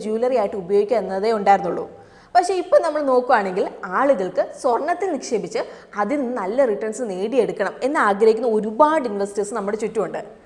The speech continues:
അപ്പോൾ നമ്മൾ already ഗോൾഡ് വിലയിലെ പാസ്റ്റ് ഡാറ്റ നമ്മൾ കാണിച്ചതാണ് അല്ലേ? അപ്പോൾ ഇതിൽ വളരെ കുറച്ച് വർഷം മാത്രം നിങ്ങൾക്ക് നോക്കിയാൽ കാണാം ഗോൾഡിൻ്റെ വില ഇടിഞ്ഞിട്ടുള്ളൂ. അപ്പോൾ അതുകൊണ്ടാണ്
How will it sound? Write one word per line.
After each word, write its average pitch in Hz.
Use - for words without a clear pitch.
അപ്പോൾ 262
നമ്മൾ 254
already 254
ഗോൾഡ് 240
വിലയിലെ 247
പാസ്റ്റ് 233
ഡാറ്റ 226
നമ്മൾ 214
കാണിച്ചതാണ് 220
അല്ലേ? 196
അപ്പോൾ 330
ഇതിൽ 302
വളരെ 311
കുറച്ച് 285
വർഷം 233
മാത്രം 226
നിങ്ങൾക്ക് 214
നോക്കിയാൽ 214
കാണാം 185
ഗോൾഡിൻ്റെ 233
വില 220
ഇടിഞ്ഞിട്ടുള്ളൂ. 196
അപ്പോൾ 320
അതുകൊണ്ടാണ് 349